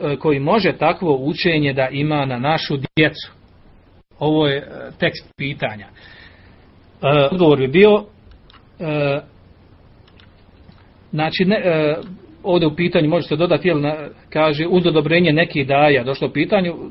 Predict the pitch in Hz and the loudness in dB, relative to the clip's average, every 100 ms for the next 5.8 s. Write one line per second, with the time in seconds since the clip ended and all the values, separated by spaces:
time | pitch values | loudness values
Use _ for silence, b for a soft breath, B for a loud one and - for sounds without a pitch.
0 | 233 - 202 170 - 160 160 147 180 170 | -16 -8 -4 -2 -2 -2 0 0 0 0
1 | 190 190 180 160 147 143 165 214 190 156 | 0 0 0 2 0 2 2 4 2 0
2 | 143 165 160 - B B B B B - | 0 2 0 -4 B B B B B -6
3 | 143 139 139 156 160 147 127 135 165 185 | -2 0 2 2 2 0 2 4 6 6
4 | 185 - 165 151 196 240 156 139 156 135 | 4 0 -2 0 -2 2 0 0 0 2
5 | 147 147 127 120 113 107 101 104 | 0 0 -6 -6 -8 -10 -12 -14